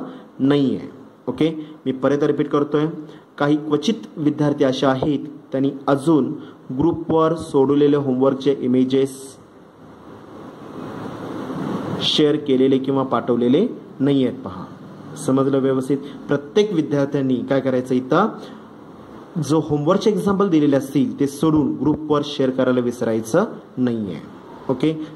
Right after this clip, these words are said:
जर होमवर्कचे स-, example सोडवले नसतील तर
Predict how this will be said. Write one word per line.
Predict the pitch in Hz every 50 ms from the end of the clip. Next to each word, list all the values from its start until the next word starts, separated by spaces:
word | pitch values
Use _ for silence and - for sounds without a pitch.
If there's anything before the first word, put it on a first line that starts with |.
| - - 127 120 131
जर | 143 139
होमवर्कचे | 131 135 139 139 156 156 156 165 160
स-, | 151 -
example | - - 147 135 - 160 151 156
सोडवले | 151 151 151 143 147 147 147 147
नसतील | 143 135 143 - 156 156 156 160 - - - - - - -
तर | 151